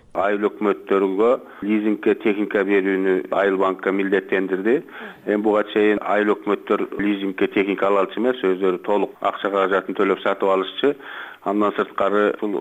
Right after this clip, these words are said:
он эки пайыз Н Д С кошуп төлөшчү. Мына ушунун баары тең азыр чечилип, айыл өкмөттөрү, каражаты бар айыл өкмөттөрү ошо текшерүүбүз түзөбүз десе, э, өздөрүнүн алдына ушул техниканы сатып алганга Айыл банктын кызматын пайдаланып, лизингке техника ала алышат.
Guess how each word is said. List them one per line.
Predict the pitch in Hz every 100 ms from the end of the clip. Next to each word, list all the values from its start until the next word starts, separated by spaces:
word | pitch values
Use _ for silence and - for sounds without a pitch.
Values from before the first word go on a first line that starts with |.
| 87
он | 101 101
эки | -
пайыз | - 98 95 - -
Н | 104 101
Д | 98
С | -
кошуп | 95 - -
төлөшчү. | 107 107 101 117
Мына | 98 95
ушунун | 92 95
баары | 98 92 92 -
тең | 95 90
азыр | 92 90
чечилип, | - 95 - 143 - -
айыл | 69 95 98 101
өкмөттөрү, | 98 101 - - 95 107 117
каражаты | 98 98 98 95 101
бар | 92 95
айыл | 92 98
өкмөттөрү | 101 104 - 107 98 101 95
ошо | 95 -
текшерүүбүз | 110 - 107 98 95
түзөбүз | - 101 98 95
десе, | 98 92 131 156 - - - -
э, | 92 90 82 95
өздөрүнүн | 95 98 92 95
алдына | 90 90 104 101
ушул | - 98 92
техниканы | 104 90 95 92 87
сатып | 95 90 92
алганга | 87 87 98 92
Айыл | 92
банктын | 90 92 87 98 101
кызматын | 90 90 87 95
пайдаланып, | 98 98 90 90 101 -
лизингке | 101 95 92 - 98
техника | 101 - 92 90
ала | 98 95
алышат. | - 80